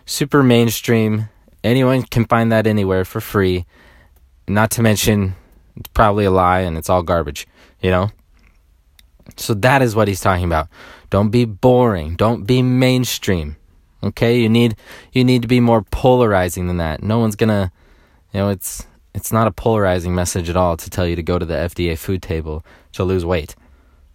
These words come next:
Okay? And then he's also adding, y-, on the opposite of mainstream or boring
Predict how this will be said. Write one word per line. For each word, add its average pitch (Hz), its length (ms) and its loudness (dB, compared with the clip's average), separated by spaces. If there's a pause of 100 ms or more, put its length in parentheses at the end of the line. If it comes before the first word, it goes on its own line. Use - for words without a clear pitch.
(140)
Okay? 110 260 0 (540)
And 110 340 2
then 143 380 4
he's 127 220 -2
also 135 440 2
adding, 107 480 0 (960)
y-, 107 160 -4
on 113 240 -2
the 95 360 -2
opposite 160 420 2
of 127 80 4
mainstream 127 640 2
or 98 40 0
boring 127 580 2